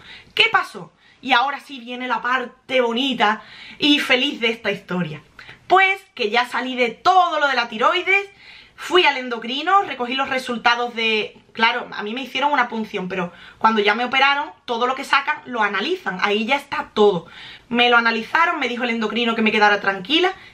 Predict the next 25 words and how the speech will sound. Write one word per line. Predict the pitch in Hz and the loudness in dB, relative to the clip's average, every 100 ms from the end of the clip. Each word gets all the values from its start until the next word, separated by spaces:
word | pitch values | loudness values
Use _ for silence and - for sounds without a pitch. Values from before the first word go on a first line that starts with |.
| - | -4
que | 220 | 2
era | 214 208 | 2 2
todo | 208 202 | 0 0
benigno, | 190 190 240 359 381 427 - - - | 0 0 0 2 2 2 -4 -20 -2
que | 262 254 | -2 0
si | 277 | -6
se | 240 254 | -4 0
hubiera | 269 320 | 2 2
quedado | 320 277 254 | 2 2 0
dentro | 262 240 226 | -4 -8 -10
se | 226 | -4
hubiera | 214 247 | 0 0
convertido | 240 214 190 190 240 | 0 -4 -4 -2 -2
en | 202 | 0
maligno, | 196 185 214 302 359 - - - - - _ - | 0 2 2 0 -4 -4 -14 -20 -20 -20 _ 2
pero | 302 381 | 2 0
que | 302 | -6
estaba | 247 254 240 240 | -2 0 0 -2
todo | 226 | -8
fuera, | 220 - 381 392 | -8 0 4 4
que | - | 2
ya | 247 247 | -2 -2
estaba | 247 226 208 214 - | 0 2 2 0 -6
limpia | 233 247 254 240 339 359 | -4 -2 -2 0 0 2
totalmente. | 277 220 208 214 262 285 415 | 2 0 2 -2 -4 -2 -2